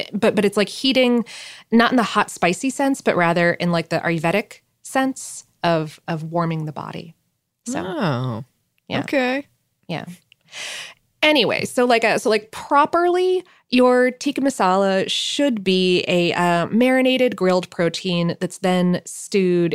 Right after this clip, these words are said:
Speaker 1: in your spiced sauce or, or covered with your spiced sauce. Though lots of recipes call for just stewing,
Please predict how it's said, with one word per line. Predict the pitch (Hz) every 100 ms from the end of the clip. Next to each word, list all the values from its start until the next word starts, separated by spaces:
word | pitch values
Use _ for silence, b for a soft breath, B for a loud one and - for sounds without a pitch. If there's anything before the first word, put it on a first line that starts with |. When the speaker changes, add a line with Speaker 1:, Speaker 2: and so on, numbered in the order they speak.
| -
Speaker 1:
in | 175
your | 170
spiced | 165 - 156 147 -
sauce | - - - -
or, | 175
or | 165 170
covered | - 160 156 156
with | -
your | 165
spiced | - 101 - -
sauce. | - - 185 -
Though | 202 196 B B
lots | 254 247
of | 220
recipes | 202 - 196 190
call | - 175 160
for | 165 156
just | 139 139 -
stewing, | - 247 240 233 233